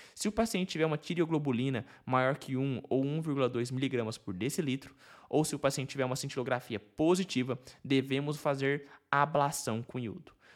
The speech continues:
Beleza? Tranquilo? Entendido? Em relação ao carcinoma papilífero, era isso que eu queria falar com você. Reforço: tem certas informações que são importantes. Essa questão dessa, desses corpos pistolomatosos são muito importantes pra você,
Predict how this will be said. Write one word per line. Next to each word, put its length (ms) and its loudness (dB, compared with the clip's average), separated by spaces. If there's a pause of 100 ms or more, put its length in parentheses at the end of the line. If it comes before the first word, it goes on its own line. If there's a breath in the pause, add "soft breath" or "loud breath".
(120 loud breath)
Beleza? 640 0 (720)
Tranquilo? 560 -2 (320 loud breath)
Entendido? 640 0 (200 soft breath)
Em 80 -2
relação 340 0
ao 80 0
carcinoma 340 -2
papilífero, 600 -2
era 120 2
isso 120 -2
que 40 -14
eu 40 -14
queria 120 -6
falar 200 -4
com 100 -8
você. 400 -4 (320 loud breath)
Reforço: 680 0 (220 soft breath)
tem 140 0
certas 340 -2
informações 500 -2
que 120 -12
são 100 -4
importantes. 640 -6 (180 loud breath)
Essa 220 -4
questão 460 -2
dessa, 540 0
desses 340 -6
corpos 440 0
pistolomatosos 1000 -2
são 140 -6
muito 260 -6
importantes 400 -6
pra 140 -6
você, 480 -6